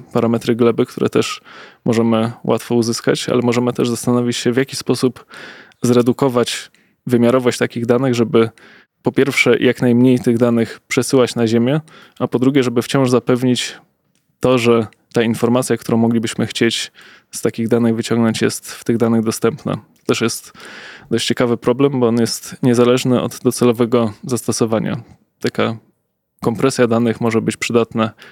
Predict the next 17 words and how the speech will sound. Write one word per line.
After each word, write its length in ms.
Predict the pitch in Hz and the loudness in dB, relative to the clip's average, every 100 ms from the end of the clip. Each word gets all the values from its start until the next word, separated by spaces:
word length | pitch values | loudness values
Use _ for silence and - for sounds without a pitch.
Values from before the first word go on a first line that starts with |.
| _ | _
w 40 | - | -2
analizie 360 | 117 117 117 | 0 2 0
gleby, 280 | 113 127 160 | 2 2 2
ale 160 | 135 - | 0 0
też 340 | - - - - - | -2 -4 -8 -16 -6
w 60 | 127 | -2
zupełnie 340 | - 127 120 | 0 2 2
innych 200 | 117 117 | 2 0
zastosowaniach. 800 | 110 - 123 120 110 107 - - - - - - - - - - - - - - - | 0 -4 -4 -2 -2 -2 -8 -14 -20 -20 -20 -20 -20 -18 -18 -18 -18 -20 -20 -12 -4
Także 180 | 117 120 | -2 2
tutaj 440 | 151 151 139 131 - _ - | 2 4 2 0 -6 _ -2
dość 240 | 143 131 | 2 2
dużo 400 | 131 160 139 127 131 - - | 4 6 6 4 0 -10 -6
studentów 380 | - 131 131 | 2 2 4
jest 120 | 127 123 | 2 2
zainteresowanych 920 | 123 117 151 123 123 120 113 - - - _ _ - | 0 0 0 0 2 0 -2 -6 -14 -18 _ _ -4
takimi 480 | 120 - 123 120 | -4 0 2 2